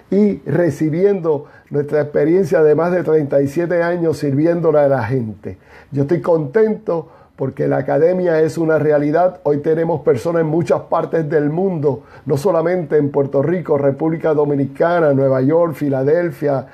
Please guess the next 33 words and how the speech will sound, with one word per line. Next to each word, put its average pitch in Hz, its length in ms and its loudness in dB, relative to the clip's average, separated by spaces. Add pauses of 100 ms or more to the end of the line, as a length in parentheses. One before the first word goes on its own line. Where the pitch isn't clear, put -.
(160)
North 143 180 0
Carolina, 151 800 2 (380)
eh, 139 180 0 (140)
Florida, 147 1040 0
Texas, 143 640 -4 (240)
sino 165 300 -2
que 190 120 4
seguimos 190 420 2
creciendo, 165 800 -2 (340)
y 135 60 -4
s-, 120 200 -8
porque 147 300 2
la 147 160 2
perseverancia 151 1000 0
hace 143 220 -2
el 151 60 0
éxito, 135 600 -4 (360)
la 127 180 -4
perseverancia 151 840 2
hace 143 200 0
la 147 100 2
perfección. 143 960 -2 (400)
Queremos 143 340 2
decirle 175 400 2
a 165 40 2
ustedes 180 440 0
que 135 280 -4 (340)
compartan 165 800 0
este 165 260 -4
video 160 500 -4
con 156 140 -2
sus 143 220 -2
amigos, 156 520 2